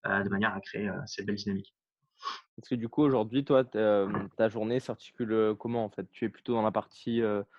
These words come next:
Speaker 2: heu, business développement ou, enfin, tu m'as dit que tu chapeautes un petit peu pas mal de choses, mais en gros, une journée type, heu, pour toi, c'est, ça se résume,
Speaker 1: Alors
Speaker 2: heu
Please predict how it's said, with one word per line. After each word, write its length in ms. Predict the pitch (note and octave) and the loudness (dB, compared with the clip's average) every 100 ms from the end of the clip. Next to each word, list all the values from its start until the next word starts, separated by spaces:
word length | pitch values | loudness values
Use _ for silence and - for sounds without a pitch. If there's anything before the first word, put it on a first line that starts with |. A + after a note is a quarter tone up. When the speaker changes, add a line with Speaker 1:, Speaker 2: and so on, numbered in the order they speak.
| _ _ - | _ _ -6
Speaker 2:
heu, 80 | G2+ | -6
business 340 | G#2 A2 G#2 | -4 -4 -4
développement 760 | G#2+ G#2+ G#2+ A#2+ B2+ C3+ C#3 C#3 | -2 -2 -2 0 2 2 2 0
ou, 340 | A2 G2+ G2 - - | -2 -6 -8 -10 -8
enfin, 80 | |
tu 100 | G2+ A#2 | -4 -2
m'as 60 | |
dit 120 | A#2+ | -2
que 60 | B2 | -2
tu 60 | - | -2
chapeautes 300 | A#2+ A#2+ A2+ | 0 0 0
un 100 | A2+ | -4
petit 100 | - | -6
peu 120 | - | -8
pas 100 | A#2 | -2
mal 140 | A2+ | -2
de 60 | A2 | -2
choses, 240 | G#2+ C#3+ | 0 -2
mais 280 | A#2+ A2 G2 _ _ _ _ - | 0 -2 -2 _ _ _ _ -8
en 100 | A2 | -4
gros, 220 | A2 C3 | 2 2
une 140 | A#2+ | 2
journée 320 | A2 A2+ A#2 G#2 | 0 0 -2 -4
type, 400 | - C3 C#3 - | -6 -4 -4 -2
heu, 520 | G#2+ G#2 G2 F#2+ - - | 0 2 0 -2 -6 -12
pour 100 | - | -20
toi, 180 | - B2 | -4 -2
c'est, 600 | A#2+ - G2 G2 G2 G2 G2+ - _ _ _ _ _ _ _ - | -2 -2 0 2 0 -2 -8 -20 _ _ _ _ _ _ _ -16
ça 60 | |
se 120 | G#2+ - | -16 -8
résume, 420 | A2 G#2 A2 A2+ | -4 -4 0 2
Speaker 1:
Alors 220 | G#2+ | 4
Speaker 2:
heu 40 | G2+ | 2